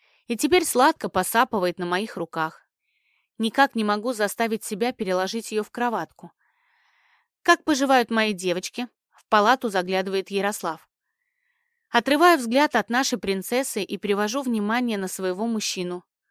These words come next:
Но за пышным букетом из роз, что он держит в руках, толком его не вижу.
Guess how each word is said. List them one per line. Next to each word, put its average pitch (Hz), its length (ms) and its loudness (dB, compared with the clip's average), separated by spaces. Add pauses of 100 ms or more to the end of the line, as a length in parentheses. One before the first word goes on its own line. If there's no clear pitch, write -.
(440)
Но 214 140 -4
за 220 160 2
пышным 233 340 -2
букетом 214 500 -2
из 196 120 -4
роз, 247 320 -2 (240)
что - 220 -6
он 190 160 -4
держит 202 340 0
в - 60 -20
руках, 247 380 -2 (460)
толком 294 320 0
его 226 220 0
не 247 140 -4
вижу. 233 360 -10